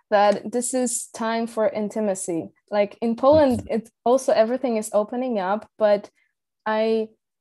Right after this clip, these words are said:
Speaker 1: feel like the Lord is inviting me again to this place of, to this secret place, the place of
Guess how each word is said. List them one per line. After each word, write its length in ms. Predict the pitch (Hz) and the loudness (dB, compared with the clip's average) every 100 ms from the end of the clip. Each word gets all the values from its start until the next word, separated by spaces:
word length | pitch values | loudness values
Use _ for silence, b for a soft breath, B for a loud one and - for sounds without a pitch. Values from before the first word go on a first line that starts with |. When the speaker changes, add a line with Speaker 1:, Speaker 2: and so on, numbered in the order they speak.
| _ _ _ _ _ | _ _ _ _ _
Speaker 1:
feel 320 | - - 269 | -16 0 4
like 240 | 254 208 208 | 4 4 0
the 100 | 208 | 0
Lord 280 | 202 214 214 | 2 2 0
is 180 | 208 | -6
inviting 680 | - 202 196 202 214 220 214 | -10 -10 -2 0 2 0 -4
me 160 | 208 190 | -6 -6
again 320 | 202 214 233 | -4 -2 -2
to 120 | 233 | -6
this 300 | 202 196 - | -6 -6 -6
place 420 | - 208 208 220 - | -6 2 4 4 0
of, 200 | 202 202 - _ 208 202 - | -4 -4 -16 _ -12 -12 -6
to 100 | 226 | 0
this 240 | 233 226 | 0 0
secret 380 | - 240 226 208 | -2 0 0 2
place, 320 | 208 180 202 | 2 2 0
the 80 | 208 | -4
place 240 | 220 220 | -2 -2
of 120 | 220 | -2